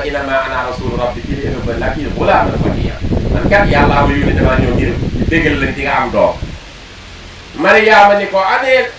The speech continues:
anee lak-, anee lii ghulaamun wa lam yamsasnii basharun wa lam aku baghiyya." Man nu may amee doom? Te man du ma mooy Yàlla,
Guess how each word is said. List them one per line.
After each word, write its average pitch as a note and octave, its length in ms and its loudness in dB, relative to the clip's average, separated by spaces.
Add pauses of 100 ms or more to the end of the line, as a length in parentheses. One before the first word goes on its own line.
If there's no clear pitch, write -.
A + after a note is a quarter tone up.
(560)
anee C4 300 0
lak-, A3+ 240 -2 (920)
anee B3 280 2
lii A3 220 0
ghulaamun E3+ 540 4
wa B3+ 80 2
lam B3+ 180 0
yamsasnii G3+ 640 -4
basharun F#3+ 440 4
wa A3+ 80 2
lam A#3 180 6
aku G3+ 280 -2
baghiyya." - 380 -2 (680)
Man - 160 4
nu - 60 4
may A3 180 4
amee - 240 2
doom? - 260 2 (1500)
Te - 80 2
man F#3+ 220 2
du F3+ 100 -2
ma F3 120 2
mooy D#3+ 200 2
Yàlla, - 220 2